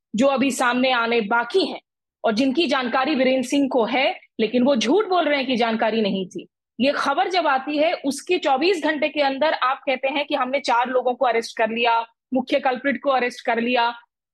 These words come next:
दो महीने से क्या मणिपुर पुलिस के हाथ बंधे हुए थे? तब आप क्यों नहीं कर पा रहे थे? जो रेखा शर्मा आज घड़ियाली आंसू बहा रही हैं, उनके पास जब ये औरतें जाती हैं रिपोर्ट करने के लिए, चिट्ठी लिखती हैं, तब आप कोई रिस्पॉन्स नहीं देती हैं।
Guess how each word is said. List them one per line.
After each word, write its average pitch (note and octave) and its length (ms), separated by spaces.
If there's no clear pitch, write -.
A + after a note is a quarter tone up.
दो B3+ 200
महीने D4 220
से D4 160
क्या C#4 160
मणिपुर B3 360
पुलिस C4 340
के C4 100
हाथ A#3+ 200
बंधे A3+ 280
हुए F#4 180
थे? - 200
तब C#4+ 160
आप D4+ 140
क्यों F4+ 140
नहीं G4 100
कर E4+ 140
पा A#3 180
रहे F#3+ 120
थे? F3+ 200
जो C#4+ 160
रेखा D#4+ 320
शर्मा D4 340
आज C#4+ 420
घड़ियाली A#3 480
आंसू B3 320
बहा A#3 240
रही G#3 280
हैं, F#3 200
उनके D4 280
पास C#4+ 400
जब D#4+ 160
ये D4+ 100
औरतें C#4 400
जाती C4+ 320
हैं C#4 120
रिपोर्ट B3 360
करने A#3 220
के C4+ 100
लिए, C4+ 100
चिट्ठी C#4+ 320
लिखती A#3+ 380
हैं, F#3 180
तब D#4+ 120
आप F4 160
कोई F#4+ 160
रिस्पॉन्स F4+ 440
नहीं F#4+ 140
देती F4 300
हैं। - 160